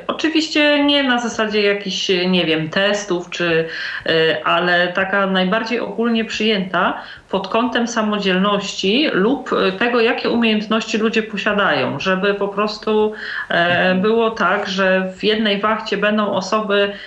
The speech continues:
Speaker 1: e, powiedzmy, bardziej samodzielne i tam wszystko będzie funkcjonowało jak należy, a w innej, e, osoby, które na przykład mają problemy nawet z tą podstawową samoobsługą i, e, dla tej, że tak powiem, bardziej sprawnej czę-,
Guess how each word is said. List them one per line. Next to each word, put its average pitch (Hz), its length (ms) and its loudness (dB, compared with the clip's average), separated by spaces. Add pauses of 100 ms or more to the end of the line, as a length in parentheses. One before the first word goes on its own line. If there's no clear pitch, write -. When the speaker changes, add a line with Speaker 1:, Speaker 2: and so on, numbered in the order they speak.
(120)
Speaker 1:
e, 160 200 0
powiedzmy, 190 500 0
bardziej 214 400 0
samodzielne 196 760 0
i 180 180 -6
tam 220 340 -2
wszystko - 300 -6
będzie 202 260 -4
funkcjonowało 196 1000 0 (260)
jak 202 240 0
należy, 208 520 2
a 190 100 0
w 196 120 -8
innej, 233 540 2
e, 196 320 2
osoby, 220 360 -2
które 220 300 0
na 214 120 2
przykład 220 380 -2
mają 214 300 2
problemy 208 420 0
nawet 208 280 0
z - 40 -16
tą 202 160 -2
podstawową 202 580 0
samoobsługą 208 960 0
i, 196 340 2 (300)
e, 165 400 2
dla 180 280 0
tej, 185 340 2
że 185 100 -4
tak 190 160 -2
powiem, 196 240 0
bardziej 208 360 0
sprawnej 214 520 -2
czę-, 196 160 -2